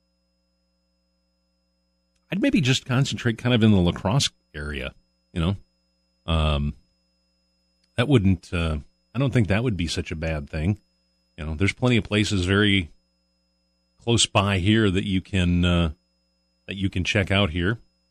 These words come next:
That's my suggestion anyway for the, uh, Powerhouse Marine Hotspot Report. Check out some of the, the real local streams, like, uh, um, you know, maybe head out by the, uh,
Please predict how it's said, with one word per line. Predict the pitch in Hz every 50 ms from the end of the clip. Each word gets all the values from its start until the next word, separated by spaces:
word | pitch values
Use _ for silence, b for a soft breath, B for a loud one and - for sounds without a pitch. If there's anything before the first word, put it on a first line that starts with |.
| -
That's | 117 123 104 - -
my | 127 123 127
suggestion | - - 110 98 104 98 87 - - 92 85
anyway | 80 78 78 78 80
for | 80 - 85
the, | 80 85 80 78 78
uh, | 73 76 76 - _ _ -
Powerhouse | 107 104 95 87 87 95 92 - -
Marine | 92 82 87 92 82
Hotspot | 78 95 107 107 - - 98 85 80
Report. | 80 78 - _ - 82 85 87 b b b b b b b b
Check | - 226 233 285
out | 247 -
some | - 185 185
of | 170
the, | 147 117 107 107 101
the | 92 104 104
real | 98 95 95 110 139 143 123
local | 98 95 113 117 - 110 95
streams, | - - - 90 80 78 -
like, | 82 80 80 78 - _ _ -
uh, | 87 87 85 80 82 85 101 123 _ _ _ _
um, | 78 76 71 71 71 73 71 _ _ _ _ _ _ _ _ _ _ _ _ _ _ -
you | 92 80
know, | 78 80 - _ _ _
maybe | 110 110 107 110 98
head | 110 123 120
out | 117 113 113 98 90
by | 98 95 92 92
the, | 92 87 90 90 90 87 87 87
uh, | 85 80 82